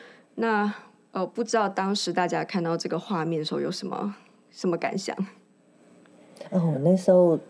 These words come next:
Speaker 2: 就很自然的身体就往后退了一下，然后感到非常的震惊跟错愕。
Speaker 1: 为，为什么震惊？除了是因为他打人的这行为吗？还是 Chris 说的这个笑话？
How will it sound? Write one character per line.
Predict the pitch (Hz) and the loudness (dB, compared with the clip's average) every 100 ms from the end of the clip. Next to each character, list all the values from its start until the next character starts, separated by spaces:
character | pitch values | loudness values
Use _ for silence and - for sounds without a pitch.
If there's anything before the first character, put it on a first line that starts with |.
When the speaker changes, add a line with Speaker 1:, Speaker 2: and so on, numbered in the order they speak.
| - | -20
Speaker 2:
就 | - 175 165 - - - | 4 4 4 -10 -20 -8
很 | - 170 160 | 0 2 4
自 | 208 | 6
然 | 196 156 | 6 6
的 | 160 | 4
身 | 160 - 185 | 0 4 4
体 | 185 - | 4 0
就 | - | 0
往 | 156 147 | 2 0
后 | - - 180 | -2 4 4
退 | 156 - 180 143 | 4 2 4 4
了 | |
一 | 127 123 | 2 0
下， | - 151 123 - - - | 0 0 0 -12 -20 -6
然 | - | 0
后 | 156 165 | 2 2
感 | 160 - - | 4 0 4
到 | 175 | 2
非 | 170 170 160 | 4 2 0
常 | - 135 | -2 -2
的 | 143 - | -2 2
震 | - 160 | 4 4
惊 | 151 165 147 | 4 0 2
跟 | 147 147 | 2 0
错 | - - - | -2 0 4
愕。 | - - - - - - - _ _ _ _ _ _ _ - | 4 2 -4 -20 -20 -20 -20 _ _ _ _ _ _ _ -4
Speaker 1:
为， | 240 | 0
为 | - | 2
什 | 240 170 | 2 2
么 | 160 | 0
震 | 160 175 | 2 0
惊？ | 160 151 | 0 -4
除 | 143 185 | 0 0
了 | |
是 | 185 | 2
因 | 233 | 2
为 | |
他 | 233 208 196 - | 2 0 -2 0
打 | 180 | 2
人 | 160 160 | 4 2
的 | 165 | 2
这 | 180 | 2
行 | 196 - 156 | 0 -2 -2
为 | 156 | 0
吗？ | 165 | 0
还 | 165 | 0
是 | 185 196 | 0 0
Chris | - 185 - | 0 -2 -2
说 | 185 156 | -2 0
的 | |
这 | 156 | -2
个 | 165 | -4
笑 | - 180 - | -2 -2 -2
话？ | - - | -4 -4